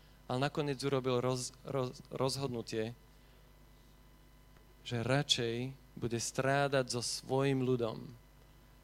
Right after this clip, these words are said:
ako žiť pre poklady Egypta. Hej, že odoprel si toto. Išiel do poníženia. A neuvidel nikdy zasľúbenú zem.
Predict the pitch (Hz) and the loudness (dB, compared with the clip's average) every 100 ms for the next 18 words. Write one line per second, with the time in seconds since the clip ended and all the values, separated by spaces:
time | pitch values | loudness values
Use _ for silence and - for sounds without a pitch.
0 | - 117 120 113 127 - 107 - 117 - | -8 -2 -2 2 0 0 -4 2 0 2
1 | 117 110 104 101 101 - - - - - | -4 -2 -6 -6 -12 -16 -18 -20 -20 -20
2 | - - - - - - - - - - | -20 -20 -20 -20 -20 -20 -20 -20 -20 -20
3 | - 131 131 135 143 135 131 - 117 113 | -20 -12 -8 -4 -2 0 -2 -2 -4 -4
4 | - - 113 120 110 - - - - - | -10 -10 -12 -12 -14 -20 -20 -18 -14 -4
5 | 160 - 160 135 127 135 131 131 113 110 | 2 4 2 0 0 0 0 -2 -2 -8
6 | - 120 - - - - - - - - | -10 -14 -18 -20 -20 -20 -20 -20 -20 -20
7 | - - - - - - - - - - | -20 -20 -20 -20 -20 -20 -20 -20 -20 -20
8 | - - - - - - - - - - | -20 -20 -16 -16 -16 -20 -20 -18 -18 -14
9 | - - - - - - - - - - | -14 -12 -10 -10 -10 -20 -16 -16 -16 -20
10 | - - - - - - - - - - | -20 -20 -20 -20 -20 -20 -20 -20 -18 -8
11 | 117 120 131 127 117 110 123 139 139 120 | -2 0 2 2 0 0 -2 -4 -6 -4
12 | 117 - 123 120 120 113 98 | -4 -2 -2 -2 -2 -4 -8